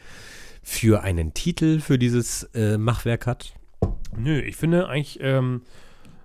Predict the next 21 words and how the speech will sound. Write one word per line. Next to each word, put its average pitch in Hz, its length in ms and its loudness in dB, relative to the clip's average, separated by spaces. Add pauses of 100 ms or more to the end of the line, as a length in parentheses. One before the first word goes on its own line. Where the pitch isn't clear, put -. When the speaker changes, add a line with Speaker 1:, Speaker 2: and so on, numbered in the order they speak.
(480)
Speaker 2:
fick - 300 4
die - 80 0
Leute 147 240 10
da 120 120 8
draußen, 135 580 2 (200)
ist 139 120 -4
mir 156 100 2
scheißegal. 139 720 0 (260)
Wir 135 180 8
bringen 143 220 8
das 170 140 10
hier, 143 340 10
äh, 127 340 6
zu 123 320 4
einem 113 500 4 (1300)
vernünftigen 165 540 8
Ende 190 420 10
und 143 260 10
haben 165 180 8
auch 165 200 6
irgendwie, 151 520 6